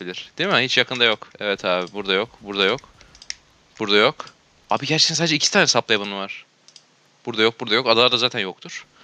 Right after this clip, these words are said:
Abi inanılmaz herifin sadece iki supply hub'ı varmış ya. Gerçekten iki supply hub'ı varmış sadece. Bu arada Atina'ya girebilirim ya. Ardından da bir de Körintos'a girelim arkadaşlar. Kaç günü var? Az günü var. On günü var.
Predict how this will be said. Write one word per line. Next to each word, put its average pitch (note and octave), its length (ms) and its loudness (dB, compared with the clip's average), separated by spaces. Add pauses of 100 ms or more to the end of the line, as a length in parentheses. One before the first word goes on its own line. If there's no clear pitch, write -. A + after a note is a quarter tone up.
(440)
Abi G2 260 2
inanılmaz F#2+ 380 -8
herifin F#2+ 220 -4
sadece G2+ 240 -4
iki - 160 -2
supply F2+ 280 -2
hub'ı E2+ 140 -4
varmış E2+ 360 -6
ya. F2 120 -6
Gerçekten F2+ 460 -4
iki - 180 -8
supply F#2 300 -2
hub'ı F2 100 -4
varmış F2 260 -6
sadece. F2 360 -8 (840)
Bu A2 80 0
arada C3 120 6
Atina'ya C3 340 2
girebilirim B2+ 380 0
ya. F2+ 220 -10 (1600)
Ardından G#2+ 340 0
da A2 60 0
bir G#2+ 40 -4
de A2 80 -2
Körintos'a G#2+ 480 -2
girelim F2+ 300 -2
arkadaşlar. - 600 -4 (1200)
Kaç A2 200 -4
günü G2+ 160 -8
var? - 360 -4 (1120)
Az F#2+ 220 0
günü F2 140 -14
var. E2+ 140 -10
On G2+ 180 -6
günü E2+ 180 -8
var. E2 240 -10